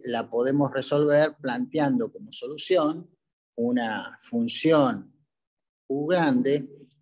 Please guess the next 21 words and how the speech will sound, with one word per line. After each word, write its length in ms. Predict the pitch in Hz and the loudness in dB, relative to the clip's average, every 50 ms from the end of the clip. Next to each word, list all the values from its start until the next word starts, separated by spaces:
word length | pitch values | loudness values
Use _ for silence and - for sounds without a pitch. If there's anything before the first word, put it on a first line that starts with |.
| _ _ | _ _
que 140 | - 135 131 | -6 -4 -4
sea 480 | - - 147 147 147 151 147 143 - - - - - - _ _ _ - | -2 0 2 4 4 4 2 0 -4 -10 -16 -18 -20 -20 _ _ _ 0
E 400 | 170 165 170 170 165 165 170 - - _ | 2 2 4 2 0 -4 -8 -16 -14 _
a 120 | 127 120 113 | -4 -2 -2
la 200 | 113 113 117 117 | 0 0 2 2
R 380 | 120 127 127 123 131 135 139 139 - _ _ _ | 2 0 0 0 0 0 0 -2 -4 _ _ _
por 220 | 113 104 101 113 | -4 -4 -4 -4
Z, 400 | - - - 123 110 101 - - - - _ _ _ _ _ _ _ _ _ _ _ _ _ _ _ _ - | -8 -4 0 0 0 0 -2 -10 -16 -18 _ _ _ _ _ _ _ _ _ _ _ _ _ _ _ _ -20
¿no 60 | - - | -18 -14
es 80 | - | -6
cierto? 400 | - 120 120 - - - 123 - _ - - - - _ _ _ _ _ | -4 -4 -4 -4 -8 -16 -20 -12 _ -12 -12 -12 -18 _ _ _ _ _
Si 200 | - - 107 95 | -10 -8 -4 2
yo 480 | 120 120 117 117 - - - - _ _ | 4 4 4 4 2 -2 -12 -20 _ _
calculo 480 | - 110 107 104 - - 123 123 120 117 | -2 -2 -2 -2 0 0 4 4 6 6
ahora 460 | 120 123 127 123 120 117 117 - - _ _ _ _ _ | 6 6 6 4 4 2 0 -2 -10 _ _ _ _ _
el 180 | 123 117 120 | -4 -2 0
U 60 | 131 123 | -2 0
segunda 540 | - - 131 147 160 160 147 131 110 104 | 0 0 2 2 2 2 2 2 2 0
que 100 | 98 95 | -2 -6
tengo 320 | - - 120 127 143 160 175 | -8 -6 -4 0 0 2 4
ahí, 600 | 180 180 175 175 175 175 - - - - - | 4 6 6 4 4 2 -4 -10 -14 -14 -18